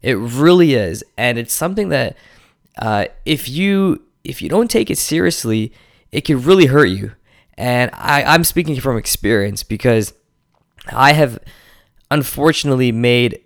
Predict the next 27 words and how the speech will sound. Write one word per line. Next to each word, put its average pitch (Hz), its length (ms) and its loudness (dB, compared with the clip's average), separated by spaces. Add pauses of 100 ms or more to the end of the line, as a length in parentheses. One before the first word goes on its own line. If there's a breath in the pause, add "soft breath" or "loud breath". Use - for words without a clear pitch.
(140)
poor 143 300 2
decisions 147 680 -2
in 123 180 -6
selecting, 135 640 -4 (460 soft breath)
uh, 127 240 2
captains 139 480 -2
in 131 80 0
the 123 80 2
past. 151 480 -2 (500 soft breath)
And 139 360 2
it's, - 320 -6
it's - 120 -6
come 175 220 -4
back 165 220 2
to, 123 360 0
it - 120 -10
came 208 160 -2
back 165 180 0
to 123 80 -6
bite 123 240 2
me, 104 300 -6
bite 123 160 -2
me 127 80 -2
really 127 240 2
badly, 117 340 2
actually. 98 420 -8 (380 soft breath)
So 123 460 2